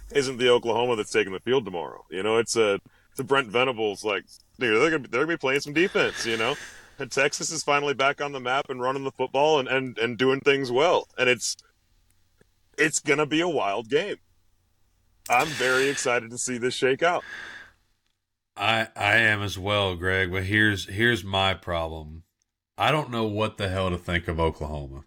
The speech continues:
Speaker 1: Me
Speaker 2: I really
Speaker 1: neither.
Speaker 2: don't. Like,
Speaker 1: Me
Speaker 2: like,
Speaker 1: neither.
Speaker 2: they're five and oh, and it's just kind of like a weird five and oh. Like, the only game that I really saw, like, really sort of,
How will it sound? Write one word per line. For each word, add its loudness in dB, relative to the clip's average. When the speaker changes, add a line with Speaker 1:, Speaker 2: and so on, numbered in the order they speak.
Speaker 1:
Me 0
Speaker 2:
I 2
really 4
Speaker 1:
neither. 4
Speaker 2:
don't. 0
Like, -4
Speaker 1:
Me 0
Speaker 2:
like, 2
Speaker 1:
neither. 6
Speaker 2:
they're 4
five 4
and 2
oh, 2
and 0
it's 0
just -4
kind 0
of -4
like 0
a -6
weird 4
five 2
and -4
oh. -8
Like, -2
the -6
only -2
game 4
that -2
I 2
really 0
saw, 2
like, 4
really 4
sort -2
of, -4